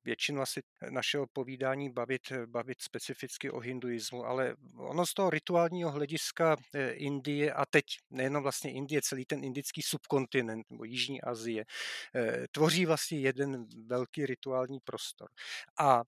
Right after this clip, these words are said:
na rozdíl od toho, co my dnes známe z našeho světa, tak, eh, tenhle ten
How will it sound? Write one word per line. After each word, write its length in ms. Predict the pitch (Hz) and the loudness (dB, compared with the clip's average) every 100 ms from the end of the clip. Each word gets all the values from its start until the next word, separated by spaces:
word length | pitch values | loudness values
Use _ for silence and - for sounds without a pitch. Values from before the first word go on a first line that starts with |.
| _ | _
na 200 | 127 131 | 0 4
rozdíl 460 | 156 185 185 214 160 | 4 2 -2 -4 -4
od 140 | 160 | -6
toho, 200 | - 180 | -4 -2
co 240 | 196 - 180 | -2 0 0
my 200 | 156 165 | 2 0
dnes 300 | 156 160 165 - | 2 4 4 4
známe 680 | 123 131 127 143 156 139 98 113 | -4 -2 0 2 4 4 2 -12
z 220 | 95 107 | -12 -6
našeho 440 | 113 117 151 135 139 | -2 0 0 0 -4
světa, 520 | - 135 120 110 101 - | -4 -4 -4 -6 -6 -4
tak, 140 | 131 - 147 | -6 0 4
eh, 340 | 135 131 127 123 120 - - | 4 6 2 -2 -8 -10 -2
tenhle 280 | 143 160 165 | -2 0 -2
ten 120 | - | 0